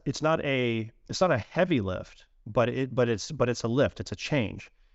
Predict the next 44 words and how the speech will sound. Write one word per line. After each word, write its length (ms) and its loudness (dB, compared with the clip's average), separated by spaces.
And, 200 2
you 80 4
know, 180 4
as, 240 2
as 200 0
people 340 0
get, 280 2
you 80 0
know, 220 2
into 200 -2
their 140 2
careers 400 0
and 100 -2
they 60 -2
get 140 -2
curmudgeonly 560 -2
and 80 0
they're 80 2
like, 160 0
"I've 220 -2
been 140 0
doing 180 4
it 100 0
this 200 -2
way 120 -2
for 100 -10
ten 260 0
years. 200 2
I'm 100 2
gonna 100 0
keep 200 -6
doing 200 0
it." 120 -8
Me. 200 -2
And, 260 4
uh, 260 4
so, 280 0
so 240 2
it's, 340 -4
there's, 380 -2
that's, 360 2
that's 280 4
been 180 2
my, 220 2